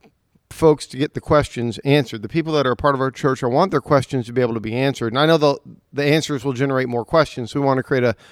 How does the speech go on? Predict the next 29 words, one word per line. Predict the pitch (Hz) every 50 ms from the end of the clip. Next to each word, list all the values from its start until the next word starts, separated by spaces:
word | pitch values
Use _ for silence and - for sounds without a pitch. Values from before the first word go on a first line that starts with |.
| _ _
forum | - - 156 151 143 139 135 113
to | - 123
hear | 117 139 139
those | 120 123 117 107 -
questions | - - 139 135 - - - 127 117 113 107
as | 117 113 95
well, | 113 131 147 151 135 117 113 104 _ _ _ _ _ _ - - _ _ _ _
uh, | - 131 127 127 127 127 123
and | 135 135
then | 151 156 147
continue | 147 - 135 120 - 151 147 147 139 127
dialoguing | 120 127 131 135 143 143 135 127 123 113 113 113 101
through | - 123 113
things. | - - 123 120 120 - -
However, | 147 139 139 156 156 139 135 120 - _ _ _ _ _ _ _ - - _ _ _
uh, | - 135 131 127 127 120 120 - - -
I | 151
also | 151 175 208 208 - - 165 143 135 131
want, | 127 131 127 120 131 135 135 135 139 - _ _ _ _ _ _ _ _ _ _ _ _
wanted | 135 127 135 139 135 131 123 117 - - _ _ _ _ _ _ _
somebody | - - - - - 170 190 202 202 190 170
that | 147 135 117
was | 127 123 110 101
one | 123 131 135 139 139
of | 131 127 127 110
us | 113 101 104 - - -
who, | - 151 143 139 139 - - -
to | - - 131
share | - - 180 165 160 151